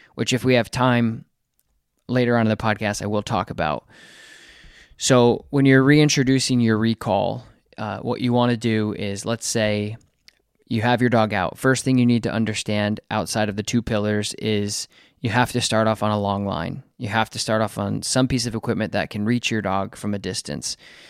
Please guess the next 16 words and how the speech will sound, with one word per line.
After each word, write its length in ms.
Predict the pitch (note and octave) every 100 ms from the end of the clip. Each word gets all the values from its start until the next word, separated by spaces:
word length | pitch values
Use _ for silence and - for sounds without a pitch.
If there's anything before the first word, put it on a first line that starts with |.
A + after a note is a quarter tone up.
| - -
Because 220 | A#2+ A2+
if 80 | G#2
you 80 | G#2
don't, 420 | C#3 D3+ C3 - _ _ _ _ _ _
you're 400 | - - A#2+ A#2+
not 220 | B2 A#2+
gonna 140 | B2 A#2+
be 160 | A#2+
able 160 | A2+ G#2
to 100 | G#2+
teach 280 | - B2+ -
your 80 |
dog 220 | A2 G#2 G2
to 60 |
come 200 | - A2
with, 240 | G#2+ G#2+